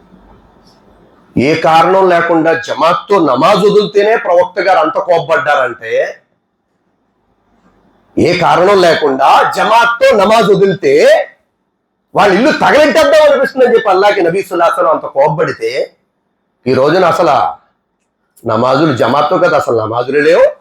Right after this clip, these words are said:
ఏదో జుమ్మాకు వస్తారు కొద్ది మంది, ఆ జుమ్మాకు వచ్చి కూడా చాలా పెద్ద అథారిటీ. "సలాం అలైకుం ఇమాం సాబ్, సలాం అలైకుం మౌలవీ సాబ్, క్యా జీ ప్రెసిడెంట్ సాబ్ అచ్చా హై?" జర గట్టు బోల్దే, కైకి వస్తే సబ్ జనంగా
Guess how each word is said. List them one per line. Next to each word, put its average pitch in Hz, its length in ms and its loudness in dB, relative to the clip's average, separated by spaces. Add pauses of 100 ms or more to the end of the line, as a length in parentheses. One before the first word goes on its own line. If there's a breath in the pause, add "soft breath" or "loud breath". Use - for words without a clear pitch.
(3000)
ఏదో 151 220 2
జుమ్మాకు 175 460 0
వస్తారు 170 280 0
కొద్ది 165 240 -2
మంది, 170 280 0 (260)
ఆ 135 60 2 (100)
జుమ్మాకు 185 360 0
వచ్చి 185 160 -6
కూడా 180 180 -2 (100)
చాలా 160 140 0
పెద్ద 156 260 -6
అథారిటీ. 147 380 -2 (360)
"సలాం 156 240 0
అలైకుం 175 200 2
ఇమాం 175 240 2
సాబ్, 165 260 0 (1120)
సలాం 156 140 0
అలైకుం 196 200 2
మౌలవీ 196 200 2
సాబ్, 170 280 2 (800)
క్యా 156 120 2
జీ 202 100 0
ప్రెసిడెంట్ 180 400 0
సాబ్ 196 120 4
అచ్చా 185 240 2
హై?" 185 140 4 (2250)
జర 160 240 0
గట్టు 214 200 0
బోల్దే, 151 300 0
కైకి 156 220 -4
వస్తే 190 180 -2
సబ్ 139 200 -10
జనంగా 185 280 0